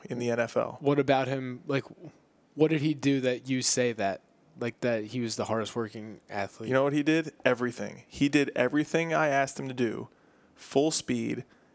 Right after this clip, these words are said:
Speaker 1: as hard as he could, with the best technique he could. He did not take one second off. He didn't take one play off. He didn't take one minute off. He was a hundred percent full effort all the time.
Speaker 2: Awesome.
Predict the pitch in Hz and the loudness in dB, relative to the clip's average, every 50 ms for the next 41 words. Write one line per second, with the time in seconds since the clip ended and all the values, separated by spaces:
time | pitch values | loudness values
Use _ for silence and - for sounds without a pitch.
0 | _ - - 117 117 113 - - - 139 135 147 151 151 143 - 165 156 151 - | _ -2 0 2 2 2 0 2 4 4 4 4 0 0 0 0 0 0 0 0
1 | - 120 117 117 117 131 - _ - _ _ _ - 120 117 - - 110 - 131 | 0 0 0 0 -2 -6 -10 _ -20 _ _ _ -2 -2 0 -2 -4 2 2 2
2 | 135 143 - - - 151 - - 139 135 123 - 131 123 - - 127 123 - 135 | 2 2 -2 2 2 2 2 2 -4 -4 -2 -2 -2 -2 0 0 0 0 0 0
3 | 135 139 147 147 143 143 135 135 - - - - 135 131 123 - - - 120 117 | 0 2 2 2 2 2 2 2 -2 -2 2 2 2 2 2 -4 -8 -8 -6 -4
4 | 123 123 123 127 135 143 151 156 - - - - - 147 143 143 - 143 147 147 | 0 2 2 2 2 0 -2 -6 -4 0 2 2 4 4 2 2 2 -2 -2 -2
5 | - - - _ _ _ _ _ _ _ _ - 131 131 135 139 147 - - - | -4 -14 -20 _ _ _ _ _ _ _ _ 2 4 4 4 2 0 -4 -6 -4
6 | 131 131 131 135 135 135 - 131 127 - 127 120 127 139 147 156 - - 156 147 | -2 0 0 0 0 2 2 2 2 2 0 0 2 0 0 0 2 4 4 4
7 | 143 143 139 143 143 143 - - 127 135 139 139 143 131 123 - 127 131 139 151 | 6 4 2 2 0 0 -2 -2 -2 -2 -2 2 0 0 2 2 2 2 2 2
8 | 147 143 139 139 135 135 135 135 135 135 - _ _ - - - - _ - - | 2 0 2 2 2 2 2 2 0 -2 -6 _ _ -20 -20 -20 -20 _ 0 2
9 | 139 143 139 139 135 127 117 131 117 131 139 147 151 - 156 143 - - 143 139 | 4 4 4 4 2 2 2 0 0 2 0 0 2 0 0 0 2 2 2 2
10 | 131 - - - - - - 151 147 147 151 - 123 131 - - 131 131 - 127 | 0 -2 -8 -12 -8 0 2 4 4 4 4 2 2 0 2 2 0 0 2 2
11 | 120 123 123 117 - 117 113 104 120 - _ _ _ _ _ _ _ _ _ _ | 0 2 0 0 -2 -2 -4 -4 -6 -10 _ _ _ _ _ _ _ _ _ _
12 | _ _ _ _ _ _ - - 117 120 117 - 110 107 101 | _ _ _ _ _ _ -8 -4 -4 -4 -2 -4 -6 -8 -12